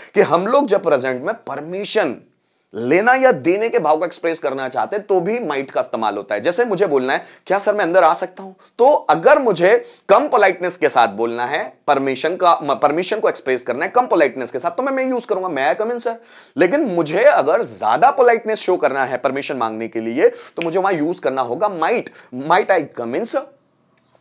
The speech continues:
क्या मैं तुम्हारी मदद कर सकता हूं? If I want to show my politeness to that particular person, so I will ask there, "May I come in, sir?" लेकिन अगर more politeness I have to express before that particular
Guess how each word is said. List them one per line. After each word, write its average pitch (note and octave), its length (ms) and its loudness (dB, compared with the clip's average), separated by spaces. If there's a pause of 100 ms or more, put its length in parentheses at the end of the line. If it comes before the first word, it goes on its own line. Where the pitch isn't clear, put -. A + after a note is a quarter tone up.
(400)
क्या A3 160 6
मैं C#4+ 160 2
तुम्हारी C4+ 280 2
मदद C4+ 280 4
कर A#3 180 2
सकता G3 280 -2
हूं? D3 260 0
If G3 80 2
I B3+ 80 6
want A3 220 2
to - 80 0
show F#3+ 220 0
my G#3+ 100 4 (100)
politeness F3 500 2
to G#3+ 60 0
that F3+ 240 4
particular C3+ 440 0
person, B2 220 -2
so B3+ 300 -4
I D3+ 120 8 (120)
will E3+ 280 4 (240)
ask G3 120 -4
there, C3 360 2 (440)
"May F3+ 140 2 (120)
I G3+ 140 0 (140)
come D#3 160 -2
in, A#3+ 60 -6
sir?" A#3 160 -10 (840)
लेकिन G#3+ 260 4
अगर C#4 180 4
more A3 480 4
politeness A3 340 2
I F#3+ 180 4
have F#3+ 120 2
to F#3+ 100 2
express C3 400 0
before F3 240 2
that F#3+ 200 4
particular F3 300 0